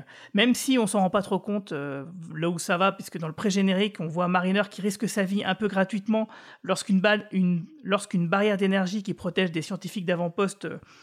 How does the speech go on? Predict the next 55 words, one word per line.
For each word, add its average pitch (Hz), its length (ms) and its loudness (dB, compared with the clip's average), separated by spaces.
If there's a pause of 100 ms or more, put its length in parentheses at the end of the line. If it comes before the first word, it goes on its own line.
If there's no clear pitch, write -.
(380)
bah, 147 160 -6
qui 202 100 -6
les 190 60 0
protège 190 340 0
de 165 100 -4
créatures 180 360 -6
très - 140 -6
dangereuses, 175 440 0
bah, 143 180 -4
ne 147 120 -4
cède. 180 420 0 (400)
Bon, 180 160 -4
elle 151 80 -2
va 143 260 -4
faire 170 220 -6
absolument 160 460 -4
n'importe 160 400 -6
quoi, 285 180 2
mais, 180 240 0
euh, 147 180 -2 (120)
je - 80 -14
suis - 100 -16
pas 180 140 -4
d'accord 175 240 -2
avec 160 140 -2
toi, 208 120 -2
Marina. 170 400 -2 (460)
Euh, 135 240 -6
ce, 147 420 -8
le 147 120 -6
comportement 202 500 0
de 190 40 4
Mariner 180 400 4
à 170 120 2
ce - 180 -8
niveau-là 175 300 2
n'est 175 160 2
pas 226 240 2
du 190 180 2
tout 226 160 2
nouveau, 202 460 4
et 165 380 -2 (200)
de 175 140 -2
la 180 80 4
même 180 160 2
manière 180 420 0
que 185 320 0
sa, 160 420 -8
sa 170 140 -2
remise 175 200 2
en 165 60 -2
question 180 260 -6
de 165 60 -4
Starfleet, 196 520 -8
euh, 143 100 -4